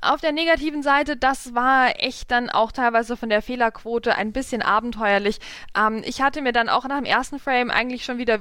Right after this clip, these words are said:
relativ wenig Chancen für ihn ausgerechnet. Der, der ist halt so ein rätselhafter Typ, ne? Also Ben Wallace ist halt leider extrem anstrengend, äh, zum Anschauen, wenn man gerne möchte, dass er denn gewinnt, weil er spielt absolute F-,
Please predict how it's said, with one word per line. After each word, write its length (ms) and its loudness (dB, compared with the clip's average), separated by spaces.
relativ 360 0
wenig 280 2
Chancen 320 0
für 100 -2
ihn 80 0
ausgerechnet. 640 0
Der, 180 2
der 120 4
ist 100 -4
halt 100 0
so 80 0
ein 100 2
rätselhafter 640 2
Typ, 180 -4
ne? 80 2
Also 140 2
Ben 180 0
Wallace 300 2
ist 160 -2
halt 180 2
leider 240 2
extrem 460 -8
anstrengend, 840 -2
äh, 120 -4
zum 220 -4
Anschauen, 580 0
wenn 100 2
man 200 0
gerne 240 2
möchte, 280 -2
dass 200 0
er 60 2
denn 200 2
gewinnt, 260 2
weil 320 2
er 180 0
spielt 500 0
absolute 540 0
F-, 160 -6